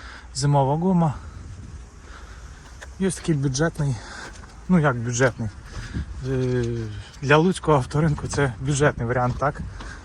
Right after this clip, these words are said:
Тут, а, якби авто-, автівки від, там, чотирьох тисяч, грубо кажучи, і вище йдуть. Ітого п'ять двісті, один і шість, е, бензин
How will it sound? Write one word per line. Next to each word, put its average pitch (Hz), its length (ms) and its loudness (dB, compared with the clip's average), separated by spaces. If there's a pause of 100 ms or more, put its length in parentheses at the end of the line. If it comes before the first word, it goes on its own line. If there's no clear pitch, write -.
(120)
Тут, 151 200 0
а, 127 180 4 (200)
якби 127 340 0
авто-, 143 320 2
автівки 156 480 0
від, 139 160 0
там, 120 300 -4
чотирьох 135 420 2
тисяч, - 480 -2 (340)
грубо 131 280 0
кажучи, 117 420 -2
і 143 160 -2
вище 120 400 -2
йдуть. 113 280 -6 (720)
Ітого 175 340 6
п'ять 147 220 4
двісті, 165 360 2
один 139 220 2
і 135 60 2
шість, - 520 -2
е, 131 220 0 (160)
бензин 151 480 4